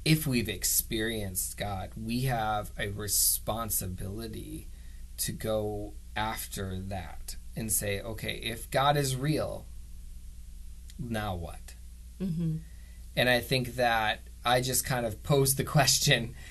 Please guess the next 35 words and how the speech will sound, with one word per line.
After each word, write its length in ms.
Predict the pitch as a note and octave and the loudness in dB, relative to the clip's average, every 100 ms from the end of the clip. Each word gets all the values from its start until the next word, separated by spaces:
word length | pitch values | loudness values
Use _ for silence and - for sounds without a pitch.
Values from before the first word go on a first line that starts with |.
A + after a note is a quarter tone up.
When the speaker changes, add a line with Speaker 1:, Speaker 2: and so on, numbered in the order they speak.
| - - - | -12 -10 8
Speaker 1:
on 220 | C3 C3 | 8 10
Sunday, 480 | C3+ C#3 C3 A#2 B2 | 10 10 10 8 8
"Is 200 | D#3 D3 | 8 8
God 420 | C#3 A#2+ A2+ A2 | 10 8 8 4
real?" 420 | A#2+ C3 F#2 D2+ - | 2 2 2 -4 -8
Right? 420 | A2+ G#2 A#2+ - - - - | -2 -2 -2 -6 -12 -14 -2
Most 240 | C#3+ D#3+ F3 | 8 8 8
people 180 | D3+ | 4
would 140 | B2 A#2+ | 4 4
say, 420 | C3 A#2 A2+ A2 - | 6 6 4 -2 -8
"I, 120 | B2 A#2+ - | -6 -6 -6
I, 100 | - | -4
we, 240 | D3 C3 B2+ - | 0 0 0 2
I 80 | |
think 220 | A#2+ B2 F#2+ | 2 2 0
so. 260 | G2+ - - - - - - - - - | -2 -4 -12 -14 -14 -14 -16 -16 -14 -4
I 60 | |
think 180 | A#2 A2+ | -2 -2
he's 220 | F#2+ G2+ | -4 -4
real." 220 | G#2 G2+ - - - - - - - - | -6 -8 -12 -14 -14 -14 -14 -14 -14 -6
But 220 | C#3 C#3 | 4 8
I 80 | C3+ | 8
think 180 | B2+ B2+ | 6 0
a 40 | |
lot 200 | A#2 A#2 | 2 2
of 80 | C3 | 2
times 300 | C3 A#2 A2 | 0 -2 -2
we 60 | A#2 | -4
get 120 | A2+ | -4
to 80 | - | -6
the 80 | G#2+ | -6
position 540 | A2+ G#2+ G#2 - A2 | -4 -4 -2 -4 -4
where 160 | G#2+ G#2 | -2 -2
we 140 | G#2+ | -2
stop 640 | G#2 - - - G2 F#2+ | 0 0 0 0 0 -2